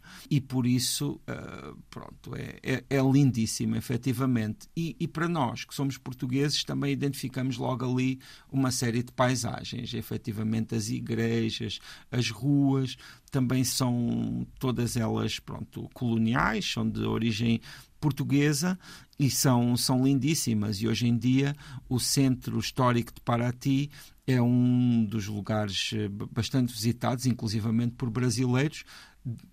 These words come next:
dando-se, não é, essa facilidade, digamos assim, de ficar praticamente à mesma distância do Rio de Janeiro e de São Paulo.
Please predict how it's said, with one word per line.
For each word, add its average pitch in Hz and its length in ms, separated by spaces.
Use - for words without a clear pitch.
dando-se, 139 640
não 123 160
é, 123 340
essa 113 720
facilidade, 135 840
digamos 123 340
assim, 139 360
de - 80
ficar 135 540
praticamente 147 1000
à 135 80
mesma 139 380
distância 139 580
do 139 240
Rio 139 320
de 113 100
Janeiro 131 420
e 143 60
de 143 100
São 160 260
Paulo. 123 360